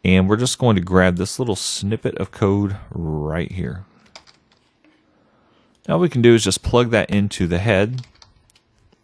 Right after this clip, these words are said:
and we'll go ahead and start on our form. So the form is pretty typical.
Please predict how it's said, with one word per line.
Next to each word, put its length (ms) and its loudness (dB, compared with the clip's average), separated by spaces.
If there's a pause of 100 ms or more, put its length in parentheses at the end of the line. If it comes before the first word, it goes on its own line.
(480)
and 140 2
we'll 100 2
go 100 6
ahead 100 6
and 100 2
start 400 2
on 240 2
our 240 -2
form. 340 -6 (2000)
So 160 2
the 80 -2
form 260 2
is 100 0
pretty 240 2
typical. 520 -2